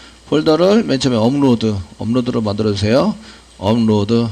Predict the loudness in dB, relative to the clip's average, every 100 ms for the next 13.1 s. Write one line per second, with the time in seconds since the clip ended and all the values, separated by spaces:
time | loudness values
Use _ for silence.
0 | -8 -10 -8 -6 -4 -4 -4 -4 -6 -8
1 | -4 0 0 0 0 0 0 0 0 0
2 | -2 -2 -2 -4 -4 -4 -4 -4 -2 -2
3 | -4 -20 -20 -20 -20 -20 -4 0 2 4
4 | 2 2 0 0 0 -2 -2 -2 0 2
5 | 2 0 0 0 -2 -2 -2 -2 -4 -4
6 | -4 -6 -6 -6 -6 -8 -8 -6 -8 -10
7 | -10 -10 -10 -10 -12 -12 -18 -20 -20 -20
8 | -8 -6 -4 -4 -2 -2 -2 -2 -2 -2
9 | -4 -4 -4 -4 -6 -10 -12 -12 -8 -8
10 | -4 -4 -4 -8 -20 -20 _ -8 -6 -4
11 | -4 -4 -4 -6 -4 -2 -2 -2 -2 0
12 | -2 -2 -4 -2 -2 -2 -2 -4 -4 -2
13 | -2